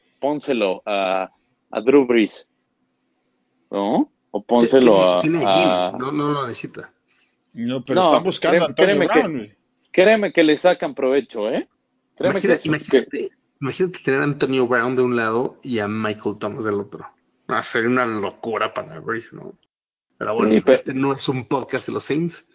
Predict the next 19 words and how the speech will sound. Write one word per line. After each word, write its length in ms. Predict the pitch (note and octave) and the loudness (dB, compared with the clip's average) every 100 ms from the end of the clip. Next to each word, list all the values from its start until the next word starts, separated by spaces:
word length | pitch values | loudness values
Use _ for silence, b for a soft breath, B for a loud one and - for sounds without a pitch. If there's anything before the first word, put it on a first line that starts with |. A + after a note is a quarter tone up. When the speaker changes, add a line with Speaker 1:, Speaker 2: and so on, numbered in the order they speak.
| - | -20
Speaker 2:
<laughs> 180 | - - | -20 -8
Entonces 720 | A#2+ - - G#3 - G#3 - | -6 -2 0 2 2 0 2
Speaker 1:
No, 200 | A#3+ C4 | 4 6
pero, 140 | F#3+ F3+ | 6 4
Speaker 2:
a 40 | |
ver. 260 | - G#3 G#3+ | 2 -12 -4
Speaker 1:
pero 140 | E3 F3 | -2 0
mi 120 | F#3 | -4
punto 380 | G#3 A3+ A3 A3+ | -6 -2 2 2
es: 240 | E3 - | 0 -4
o 140 | - B2 | -8 -4
sea, 100 | C#3+ | -2
imagínate 600 | D3+ D3 F#3+ G#3 G3+ F3+ | -2 -4 -2 -4 -4 2
que 80 | C3+ | 4
el 80 | |
año 260 | B2+ C3+ C3 | 4 4 2
que 80 | C3 | 2
entra 400 | A2 E2 F#2 - _ _ _ | 0 -4 -8 -10 _ _ _
regresa, 920 | - A2+ A2+ A2+ A#2+ B2 - B2 A2 | -2 4 4 4 4 2 2 2 2